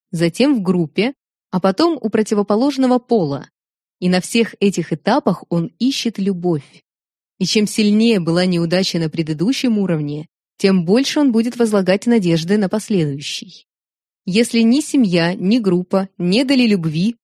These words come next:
понимания и приятия, человек будет ожидать слишком многого от межличностных отношений. Такова программа нашей психики.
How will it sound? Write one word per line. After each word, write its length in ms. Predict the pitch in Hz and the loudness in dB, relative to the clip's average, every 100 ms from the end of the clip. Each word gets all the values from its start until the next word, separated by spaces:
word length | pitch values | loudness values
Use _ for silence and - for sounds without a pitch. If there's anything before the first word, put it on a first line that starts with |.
| _ | _
понимания 640 | - 185 185 190 175 160 156 | -2 0 2 2 2 0 -4
и 120 | - | -6
приятия, 720 | 160 175 175 285 - 156 135 - _ _ _ | -6 -4 0 -2 -2 -8 -8 -12 _ _ _
человек 480 | - 196 208 311 240 | -2 2 2 0 0
будет 300 | 254 240 220 | -2 0 -2
ожидать 380 | 202 208 233 | -2 0 -2
слишком 500 | - 214 285 - 269 | -2 -2 0 0 0
многого 600 | 240 190 202 285 277 254 | 0 2 0 0 0 0
от 220 | 247 202 214 | -2 -2 -2
межличностных 800 | 196 165 190 285 240 226 233 - | -2 -2 -4 -6 -6 -6 -6 -6
отношений. 800 | 208 208 - 196 156 143 - _ _ _ - | -4 -4 -2 -2 -2 -6 -12 _ _ _ -10
Такова 320 | 180 185 196 | -4 0 0
программа 600 | 190 180 165 170 220 269 | 0 -4 0 0 2 2
нашей 380 | 226 151 - 190 | 0 -2 -4 -8
психики. 720 | - 180 147 - - 139 165 | -8 -8 -8 -10 -12 -12 -12